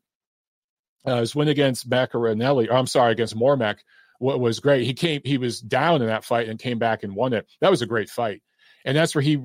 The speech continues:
I think, became the W B C, W B A, and I think Ring Magazine champ, or maybe it was just the B C B A. But then he fought Enzo Mac, right? Enzo Macarinelli,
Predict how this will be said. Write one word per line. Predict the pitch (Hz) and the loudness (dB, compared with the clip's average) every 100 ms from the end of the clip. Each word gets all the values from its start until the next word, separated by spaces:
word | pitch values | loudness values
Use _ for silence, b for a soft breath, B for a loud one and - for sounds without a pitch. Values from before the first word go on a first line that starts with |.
| 131 139 | -6 -2
I | 123 | -2
think, | - 151 - | 0 0 0
became | 131 - 135 117 | -4 -2 -2 0
the | |
W | 107 135 147 | 2 2 2
B | 139 131 | -2 -4
C, | - 139 123 | -2 -4 -2
W | 123 127 139 | -2 0 -2
B | 120 127 | -2 0
A, | 131 131 | 2 2
and | 113 | 0
I | |
think | 107 - 220 151 | 0 2 2 2
Ring | 147 151 | 2 2
Magazine | 139 147 151 139 151 | 2 2 0 0 -2
champ, | - 147 143 123 | -2 0 0 0
or | |
maybe | 131 175 180 | 2 2 4
it | |
was | 147 | 2
just | 139 135 | 0 -4
the | 120 | -4
B | 127 | -4
C | 123 127 | -4 -6
B | 117 117 | -4 2
A. | 120 117 - b b b b b _ | 2 2 -2 b b b b b _
But | 143 143 | -2 2
then | 175 185 | 4 4
he | 156 | 2
fought | 147 156 147 135 | 0 4 4 4
Enzo | 139 139 123 110 | 0 -2 0 0
Mac, | 104 87 - | -2 -6 -8
right? | 113 123 120 | -4 -4 -4
Enzo | 123 123 | -2 0
Macarinelli, | 117 113 110 113 123 123 120 | 0 0 0 2 4 4 2